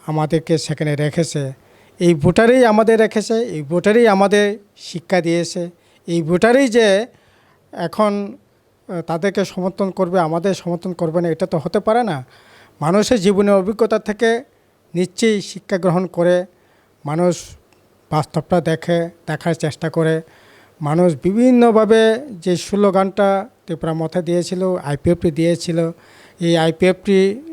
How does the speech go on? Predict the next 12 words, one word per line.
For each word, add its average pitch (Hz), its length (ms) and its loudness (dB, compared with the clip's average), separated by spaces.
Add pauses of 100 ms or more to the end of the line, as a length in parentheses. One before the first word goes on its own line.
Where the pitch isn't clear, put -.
(140)
বিভ্রান্তি 175 560 0 (1400)
কেটেছে, 185 560 2 (100)
কাটার 170 320 0
পর 170 300 2 (380)
ত্রিপুরা 160 280 -4
মথার 160 420 0 (120)
বিভ্রান্তির 170 400 -4
শিকার 147 360 -8
হয়েছে। 160 460 -2 (580)
এখন 180 200 -4
এই 185 100 2
বিভ্রান্তিও 202 580 0